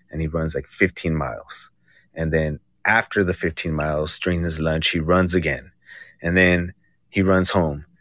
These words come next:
And then he's like, "And then if I'm not too tired, then I'll work out again."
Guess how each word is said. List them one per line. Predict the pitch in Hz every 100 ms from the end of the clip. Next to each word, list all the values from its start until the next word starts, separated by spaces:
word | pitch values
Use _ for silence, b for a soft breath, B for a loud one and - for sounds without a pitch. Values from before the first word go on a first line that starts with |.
| _
And | 87
then | 90
he's | 87
like, | 85 82
"And | 90
then | 104 104
if | 95
I'm | 104
not | 107 104
too | 104
tired, | - 104 107 101
then | 98 90
I'll | 80 78
work | 92 104 101
out | 98
again." | 101 92 92 82 87